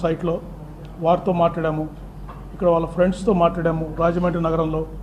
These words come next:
తర్వాత వాళ్ళ ఫ్యామిలీ మెంబర్స్తో కూడా మాట్లాడడం జరిగింది. ఈ విట్నెస్ అందరినీ ఎగ్జామిన్ చేశాము. తర్వాత సీసీటీవీ ఫుటేజ్,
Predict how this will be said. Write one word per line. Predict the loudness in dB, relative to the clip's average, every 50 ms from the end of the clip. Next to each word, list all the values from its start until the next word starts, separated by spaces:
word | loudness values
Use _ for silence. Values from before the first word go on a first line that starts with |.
| -12 -12 -12 -12 -12 -12 -12 -12 -12 -10 -6
తర్వాత | -6 -2 0 2
వాళ్ళ | 2 2
ఫ్యామిలీ | 2 4 4 6 6 8 6 6 6
మెంబర్స్తో | 6 4 2 0 0 0 0 0
కూడా | 2 0 0 -2 -4 -6 -10 -10 -10 -10 -10 -10 -10 -8 -6 -2
మాట్లాడడం | -2 -2 0 2 2 2 2 2
జరిగింది. | 0 -2 -2 -2 -2 -4 -4 -6 -8 -8 -8 -8 -8 -10 -10 -10 -10 -10 -10 -10 -10 -10 -10 -8 -6 -4 -2
ఈ | -2
విట్నెస్ | -2 0 0 2 2 4 4 4
అందరినీ | 4 6 4 4 4
ఎగ్జామిన్ | 4 4 4 4 4 4 2 0 -2
చేశాము. | -4 -4 -4 -4 -4 -4 0 2
తర్వాత | 4 4 4 4 2 2 2
సీసీటీవీ | 0 0 0 0 0 0 2 2 2 2 0
ఫుటేజ్, | 0 0 0 0 0 -2